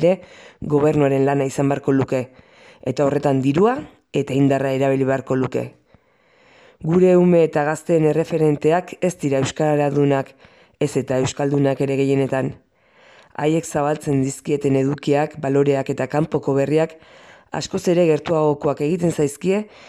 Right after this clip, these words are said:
hemengoak direnak baino. Espainiako, Frantziako edo Estatu Batutako kultura eta hizkuntza gertuago egiten zaie eta eskuragarriago.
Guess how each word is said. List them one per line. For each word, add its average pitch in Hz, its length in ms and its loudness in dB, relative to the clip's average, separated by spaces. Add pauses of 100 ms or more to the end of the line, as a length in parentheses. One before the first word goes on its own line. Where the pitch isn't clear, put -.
(220)
hemengoak 135 600 0 (240)
direnak 131 440 -2
baino. 127 300 -2 (960)
Espainiako, 143 640 -2
Frantziako 143 600 -4
edo 135 160 0
Estatu 185 320 -2
Batutako 143 500 0
kultura 175 540 -2 (380)
eta 147 260 -2
hizkuntza 170 560 -2
gertuago 151 500 0
egiten 170 300 0
zaie 175 420 -2 (540)
eta 131 320 -4
eskuragarriago. 127 840 -4